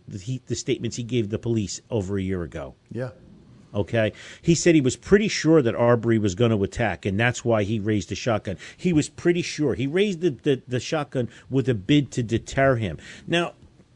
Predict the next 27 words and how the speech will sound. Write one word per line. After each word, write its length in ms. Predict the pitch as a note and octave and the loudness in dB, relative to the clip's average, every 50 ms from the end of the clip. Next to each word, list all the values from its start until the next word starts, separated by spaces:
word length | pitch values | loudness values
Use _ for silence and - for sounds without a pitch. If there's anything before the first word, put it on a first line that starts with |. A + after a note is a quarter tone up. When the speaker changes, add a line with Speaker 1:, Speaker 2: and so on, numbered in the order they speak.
| - D3+ | -4 -2
Speaker 1:
you 80 | D#3 | -2
know, 140 | D#3 D3+ - - | -2 -2 -4 0
Arbery, 420 | D3 E3 F3+ G3 E3 E3+ E3+ D#3 D3 | 4 4 4 6 6 4 4 4 4
I 80 | C#3 | 2
don't 180 | C#3+ D3 D3 C#3+ | 2 0 0 0
know 160 | C#3+ C#3+ C#3 | 2 2 2
what 360 | C3+ C3 C3 C3+ C#3 C#3 B2 | 2 0 -2 -2 0 0 0
his 180 | A#2 C#3 C3 A2+ | 0 -4 -6 -6
demeanor 420 | A#2 C3 C#3 E3 G#3 A3 G3+ E3+ | -4 -4 -2 -2 0 0 0 0
was 240 | C3+ A#2 A#2+ A#2 G#2 | 0 0 0 0 -2
at 100 | A2+ G#2+ | -4 -8
the 100 | A2+ G#2+ | -10 -10
time, 260 | - - A2+ A#2+ B2+ | -8 -6 -6 -6 -4
but, 100 | C3 C3+ | -4 -4
you 120 | - D3 C#3+ | -4 -4 -2
know, 80 | D3 | -2
you 80 | D3 C3 | -4 -4
see 160 | - - E3 | -2 -4 -4
a 40 | C#3+ | -2
gun 260 | B2 C#3+ D3+ E3+ F3+ | 0 0 0 0 0
stuck 380 | F3 - - - B2+ A2 - A2+ | -4 -8 -4 -2 -2 -2 -2 -4
at 280 | G2 F#2+ G#2 F#2 - - _ - - | -4 -4 -6 -8 -12 -16 _ -14 -8
you, 480 | G2+ G2+ F#2 F2+ F#2 A#2 C3+ A2 - - - | -6 -4 -2 -2 -2 -2 -4 -6 -10 -12 -8
you 120 | A#2+ B2 | -6 -4
know, 840 | A#2 A2+ G#2 A2 A#2+ A#2+ B2+ C#3 C#3+ D#3 D#3+ E3 E3+ E3+ F3 F3 E3+ | -4 -4 -4 -4 -4 -4 -4 -4 -2 -2 -2 -2 0 0 2 2 2
Speaker 2:
<laughs> 20 | |
Speaker 1:
uh, 200 | E3 E3 F3 E3+ | 2 0 -2 -4